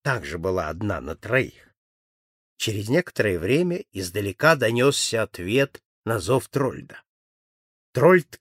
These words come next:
крикнул, чтобы она сейчас же принесла два стальных лука и два ведра, наполненных серебром и золотом.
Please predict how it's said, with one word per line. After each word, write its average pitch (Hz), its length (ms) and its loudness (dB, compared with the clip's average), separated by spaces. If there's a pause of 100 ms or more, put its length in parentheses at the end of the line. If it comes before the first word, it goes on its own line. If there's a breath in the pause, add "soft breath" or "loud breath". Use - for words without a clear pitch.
крикнул, 165 540 2
чтобы 151 320 4
она 165 160 8
сейчас 160 480 4
же 147 200 -2
принесла 147 640 4
два 127 320 4
стальных 127 500 0
лука 220 500 4 (220)
и 156 100 4
два 135 300 6
ведра, 165 480 6
наполненных 156 680 2
серебром 139 600 4
и - 20 0
золотом. 107 560 -6